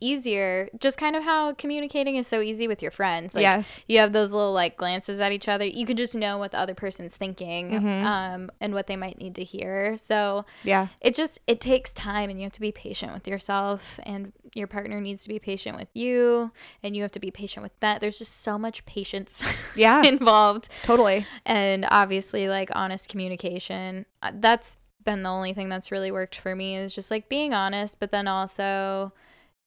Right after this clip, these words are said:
Speaker 1: being, um, like, trying to find, um,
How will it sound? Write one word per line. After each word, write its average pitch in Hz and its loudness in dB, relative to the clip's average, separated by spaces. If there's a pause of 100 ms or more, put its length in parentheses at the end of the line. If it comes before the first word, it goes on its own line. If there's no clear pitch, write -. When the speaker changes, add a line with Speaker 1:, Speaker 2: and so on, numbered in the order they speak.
Speaker 1:
being, 202 -2 (100)
um, 196 -4 (220)
like, 208 -4
trying 208 -2
to 202 -4 (320)
find, 190 -6 (420)
um, 190 -8